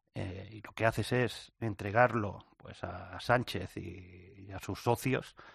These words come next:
pues lógicamente eso origina, pues, que finalmente un proyecto que estaba creciendo, joven,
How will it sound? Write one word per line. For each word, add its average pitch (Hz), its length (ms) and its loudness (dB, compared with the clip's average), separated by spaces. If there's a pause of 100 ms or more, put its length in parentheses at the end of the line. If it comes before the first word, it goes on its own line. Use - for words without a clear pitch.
(220)
pues - 180 -4
lógicamente 101 920 0
eso 98 200 -2
origina, 104 440 0
pues, - 220 -6
que 95 80 -6
finalmente 101 640 -2 (540)
un 123 140 6
proyecto 123 640 6
que - 60 -6
estaba 104 240 4
creciendo, 151 720 4
joven, 160 600 6